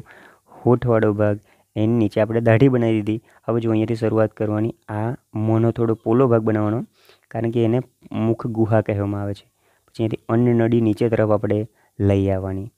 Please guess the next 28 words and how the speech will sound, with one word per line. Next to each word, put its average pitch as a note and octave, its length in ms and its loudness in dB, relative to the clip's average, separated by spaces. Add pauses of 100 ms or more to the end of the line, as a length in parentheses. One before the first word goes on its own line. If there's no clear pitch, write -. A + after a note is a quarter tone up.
(140)
બરાબર? C3 280 -4 (280)
હવે B2+ 160 0
બાકી A2+ 320 -2
બધું A#2 340 -2
જ B2+ 40 -2
ભાગ A2+ 220 2
આપણે A#2 180 0
અહીંયા A#2 120 2
દોરી A2 240 2
દઈએ, A#2 160 2
પછી A2 300 -6
આપણે A#2 140 -4
માનવ A2 300 -2
શરીરનો A2+ 320 -2
બહારનો G#2+ 320 0
ભાગ G#2 180 0
ડ્રો G2+ 200 -2
કરીશું. F#2+ 340 -6 (720)
અહીંયા B2 140 2
થોડું B2+ 400 -2
આપણે B2 180 -2
આ A#2 140 0
તરફ A#2 200 2
વાળીશું, A2 400 -2 (220)
કારણ A#2 420 2
કે A#2 180 -2 (580)
અહીંયાથી B2 640 0
આપણે G#2+ 300 -4